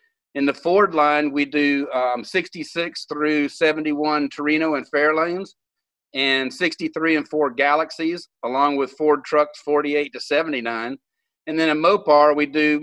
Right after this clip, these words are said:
uh, generally sixty-four and up B-bodies, uh, uh, and, and up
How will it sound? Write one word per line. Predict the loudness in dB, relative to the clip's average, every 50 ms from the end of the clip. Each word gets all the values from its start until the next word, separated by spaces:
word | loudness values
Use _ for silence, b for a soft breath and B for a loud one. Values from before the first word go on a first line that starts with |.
| -4 -12 _ _ -12 -12
uh, | -10 -10 -8 -8 -8 -10 -10 -14 -20 -20 -8
generally | -2 0 0 0 0 0 0 2 2 2 2 0 -2 -4 -4
sixty-four | -6 -6 -6 -6 -6 -6 -8 -12 -12 -12 -12 -12 _ -6 -4 -2 0 0 0
and | 0 0
up | 0 -2 -2 -4 -12 _ _ _
B-bodies, | -2 -2 0 2 2 4 4 4 2 0 -2 -4 -4 -4 -2
uh, | 0 0 2 2 0 -2 b b b b b b b b _ _ -4
uh, | -2 0 2 2 2 0 -2 -4 -8 _ _ _
and, | -8 -8 -6 -6 -8 -8
and | -8 -6 -6 -6 -8 -4 -2
up | -4 -4